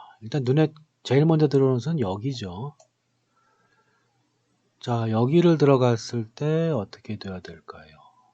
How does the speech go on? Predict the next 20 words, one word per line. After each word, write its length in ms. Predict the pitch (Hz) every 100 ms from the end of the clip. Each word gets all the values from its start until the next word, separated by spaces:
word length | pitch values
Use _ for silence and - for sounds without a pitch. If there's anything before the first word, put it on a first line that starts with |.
| _ _ _ _ _ _ _ _ _ _ _ _ _ _ _
자, 160 | - 110
백일 260 | 120 135
일단 200 | 151 143
막는 320 | 110 117 147 143
수로 140 | 131
한번 220 | 117 110
생각해 280 | 110 120 -
보겠습니다. 760 | 98 92 85 - 85 80 - _ _ _ _ _ _ _ _ _ _ _
자, 120 | -
이렇게 500 | 120 135 127 143 139
둔다면은 960 | 135 120 120 123 117 117 123 160 175 180
흙은, 500 | 151 165 185 208 196 - _ _ _ _ _ _ _ _ _ _ _ _ _ _ _ _
자, 560 | 110 95 87 87 90 -
이렇게 320 | 120 131 156
막아주면은 1300 | 127 113 120 147 131 135 127 120 120 160 175 175 156 _ _ _ _ _ _ _
요렇게 880 | 123 139 151 - _ _ 160 151 147
뒀을 460 | 127 113 - 120 110
때 120 | -
어떻게 340 | 143 107 - 98
됩니까? 480 | 85 - _ -